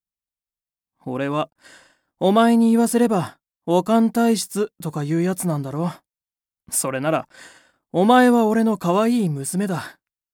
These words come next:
可愛い娘に、花嫁修行してやるよ。<laughs> その意気だ。相手がお前に対して抱いているイメージを覆してやろう。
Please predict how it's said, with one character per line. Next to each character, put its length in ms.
可 280
愛 200
い 60
娘 320
に、 180
花 300
嫁 240
修 160
行 220
し 80
て 120
や 100
る 80
よ。 140
<laughs> 1500
そ 240
の 120
意 80
気 80
だ。 340
相 300
手 120
が 140
お 80
前 220
に 120
対 220
し 60
て 140
抱 200
い 60
て 100
い 60
る 60
イ 120
メ 140
ー 20
ジ 140
を 100
覆 420
し 80
て 80
や 100
ろ 200
う。 140